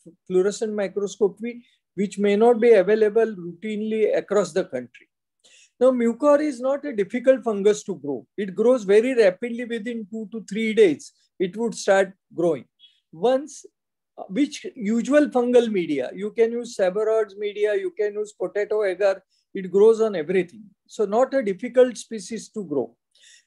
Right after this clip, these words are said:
Now, identification can be easily done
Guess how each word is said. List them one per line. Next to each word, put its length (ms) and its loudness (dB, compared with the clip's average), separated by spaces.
Now, 300 4
identification 1200 -4
can 240 0
be 80 0
easily 580 0
done 400 0